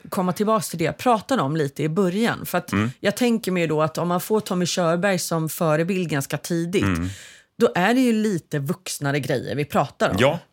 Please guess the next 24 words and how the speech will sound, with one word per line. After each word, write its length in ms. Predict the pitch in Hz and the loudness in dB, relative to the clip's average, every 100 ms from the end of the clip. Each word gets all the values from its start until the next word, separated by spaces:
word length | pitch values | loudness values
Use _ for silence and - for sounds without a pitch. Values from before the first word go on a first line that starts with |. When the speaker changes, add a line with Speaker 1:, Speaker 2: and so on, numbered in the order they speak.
| - | -6
Speaker 2:
i 100 | 107 | -4
och 40 | |
för 80 | - | -4
sig. 260 | - 85 - - | -6 -6 -8 -2
Speaker 1:
På 100 | 170 | 0
ett 160 | 139 | 0
sätt. 360 | - 87 95 - _ - | -2 -2 -2 -6 _ -8
Speaker 2:
Mm, 160 | 87 110 _ _ - | -8 -8 _ _ 0
mm. 320 | 165 156 143 | 2 2 0
Speaker 1:
Eh, 40 | - - _ | -4 -14 _
så 160 | - 190 | -4 -2
att, 260 | 185 - 185 | -2 -2 0
eh, 260 | 170 165 139 _ _ _ _ - | 2 2 -4 _ _ _ _ -8
Speaker 2:
Jag 80 | - | -2
vet 180 | 85 - | 0 0
inte 120 | 104 | -2
om 80 | 80 | 0
du 80 | 76 | 0
kommer 200 | - 78 | 0 -2
ihåg, 280 | 82 98 - | 0 -2 -4
eh, 80 | - - 82 - - | -8 -10 -12 -10 -6
Sikta 380 | - 113 - | -2 -2 0
mot 140 | 90 85 | -4 -2
stjärnorna. 500 | - 98 104 113 | -2 -2 0 -2